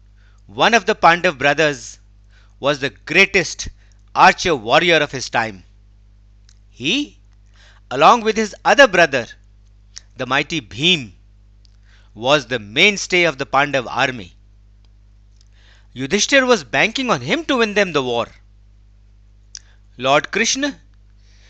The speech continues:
God incarnate himself, became Arjun's Sarthi, his chariot driver and advisor for the war. However,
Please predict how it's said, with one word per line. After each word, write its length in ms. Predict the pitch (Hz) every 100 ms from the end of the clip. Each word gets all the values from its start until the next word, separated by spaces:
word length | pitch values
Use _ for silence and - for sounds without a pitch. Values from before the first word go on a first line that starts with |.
| - -
God 420 | - 160 196 208
incarnate 800 | 160 151 - 147 143 135 156 170 143
himself, 880 | 131 - - 208 214 - - - - - - - - - - -
became 380 | 120 139 170 160
Arjun's 420 | 147 123 147 135
Sarthi, 720 | - 131 120 - 240 320 208 - - - - - - -
his 300 | 147 143 -
chariot 480 | - 147 180 202 147
driver 400 | 147 139 143 131 - - - - -
and 160 | 135 143 -
advisor 480 | 117 107 131 247
for 140 | 254 185
the 100 | 151
war. 240 | 107 101 - - - - - - - - - - - - - - - - - _
However, 480 | - 156 226 233